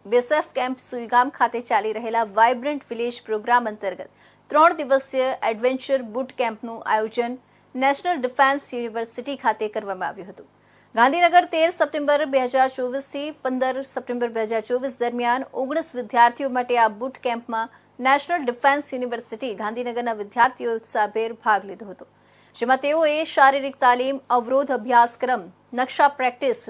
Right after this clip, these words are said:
રૂટ માર્ચ, સરહદ દર્શન, નડાબેટની મુલાકાત સાથે બોર્ડર સિક્યુરિટી ફોર્સ દ્વારા રહેવાની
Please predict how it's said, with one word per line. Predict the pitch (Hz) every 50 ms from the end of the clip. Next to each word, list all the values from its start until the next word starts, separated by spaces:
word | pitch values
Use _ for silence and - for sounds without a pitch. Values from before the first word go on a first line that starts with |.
| 196 185 202
રૂટ | 254 285 269 -
માર્ચ, | - 247 247 226 185 - - - _ _ _ _ _ -
સરહદ | - 269 262 247 247 311 262 226
દર્શન, | 247 247 240 - - 247 - 175 - _ _ _ -
નડાબેટની | 226 240 254 254 240 277 285 277 277 269 262 240
મુલાકાત | 226 233 226 226 - 247 269 269 -
સાથે | - 240 240 - 247 247 269 269 _ _ _ _ _ -
બોર્ડર | 233 247 269 285 311 359 381
સિક્યુરિટી | 359 - 320 277 302 285 277 277 269 277 269 -
ફોર્સ | - 269 262 277 269 269 262
દ્વારા | 254 247 247 254 233 233
રહેવાની | 226 226 240 240 247 247